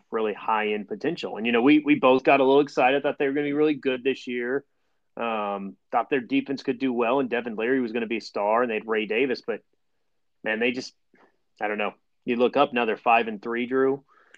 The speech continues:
and two and three in the S E C. So I, I think it, Kentucky is what Kentucky is, and we're gonna see another solid year. I mean, Mark Stoops is a good coach. You just, you know, you're war-, you're basically fighting against a stacked deck. They're just,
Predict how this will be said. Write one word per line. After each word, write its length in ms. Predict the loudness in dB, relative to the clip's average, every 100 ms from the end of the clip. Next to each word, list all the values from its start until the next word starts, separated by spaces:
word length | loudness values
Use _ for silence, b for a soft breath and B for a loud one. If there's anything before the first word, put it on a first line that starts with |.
| _ -8
and 480 | -4 -2 -2 -6 0
two 200 | 4 4
and 100 | 2
three 260 | 0 2
in 60 | 2
the 140 | 0
S 180 | -2 -2
E 100 | -6
C. 300 | 0 4 4
So 480 | 4 2 4 2 -2 _ _ _ _ _ _ _ _ _ _
I, 80 | -6 -6
I 300 | -10 -4 -2
think 240 | 0 2
it, 220 | 2 0 -4
Kentucky 520 | -4 -2 -2 -2 -2
is 140 | -2
what 160 | -2 -2
Kentucky 480 | -2 -2 0 4 4
is, 260 | 4 -2 -18 _ -6
and 160 | -2 0
we're 80 |
gonna 160 | 0 0
see 180 | 0 0
another 580 | 2 0 2 2 0 -4 _ _ _
solid 680 | -16 -12 4 6 6 4 0
year. 360 | -2 -2 0 0
I 40 |
mean, 140 | -2
Mark 220 | 0 -2 0
Stoops 300 | -2 -2 -4
is 40 |
a 60 | -8
good 320 | -6 -6 -6
coach. 360 | -2 0 0
You 100 | -8
just, 280 | -8 -10 -10 _ _ _ _ _ -6
you 100 | -4
know, 60 |
you're 160 | -2 -4
war-, 380 | -2 2 2 0 _
you're 240 | -4 -4 -10 _ -4
basically 380 | -4 0 0
fighting 320 | 2 0 0 -2
against 240 | -2 -4
a 40 |
stacked 420 | -8 0 0 0 0
deck. 360 | 0 0 -6 _ _
They're 100 | -8
just, 180 | -8